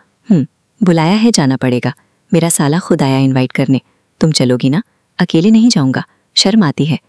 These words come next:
पहली बार जा रहा हूं ना अपने ससुराल।" आरवी उसकी तरह ही acting करते हुए बोली, "चलूंगी साथ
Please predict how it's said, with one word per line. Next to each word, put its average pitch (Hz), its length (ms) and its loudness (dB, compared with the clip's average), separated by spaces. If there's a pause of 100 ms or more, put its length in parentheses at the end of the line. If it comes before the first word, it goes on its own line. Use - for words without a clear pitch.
(220)
पहली 202 240 2
बार 226 160 0
जा 147 180 -2
रहा 135 120 0
हूं 151 140 2
ना 269 100 4
अपने 160 200 -2
ससुराल।" - 400 -4 (680)
आरवी 156 280 0
उसकी 147 200 -2
तरह 143 180 -2
ही 185 180 2
acting 143 280 -2
करते 135 240 -2
हुए 135 160 0
बोली, 131 280 0 (360)
"चलूंगी 196 340 0
साथ 131 200 -2